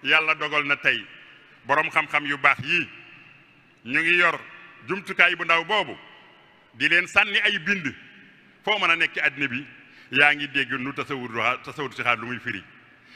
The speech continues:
Yaa ngi xam tasawudu subaan lu muy firi. Yaa ngi xam Masaalikul Jinaan lu mu firi. Mais tee ngaa dagg sa dund gi dix minutes yoo xam ni bis bu nekk di nga ko sase, diglu benn bayit ci mbéyu, mbindum Serigne Touba.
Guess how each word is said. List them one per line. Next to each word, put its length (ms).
Yaa 220
ngi 120
xam 180
tasawudu 360
subaan 360
lu 80
muy 140
firi. 260
Yaa 200
ngi 120
xam 200
Masaalikul 500
Jinaan 260
lu 60
mu 120
firi. 260
Mais 220
tee 220
ngaa 160
dagg 260
sa 160
dund 300
gi 140
dix 220
minutes 280
yoo 180
xam 260
ni 120
bis 220
bu 120
nekk 260
di 120
nga 60
ko 120
sase, 340
diglu 360
benn 340
bayit 240
ci 100
mbéyu, 280
mbindum 280
Serigne 280
Touba. 300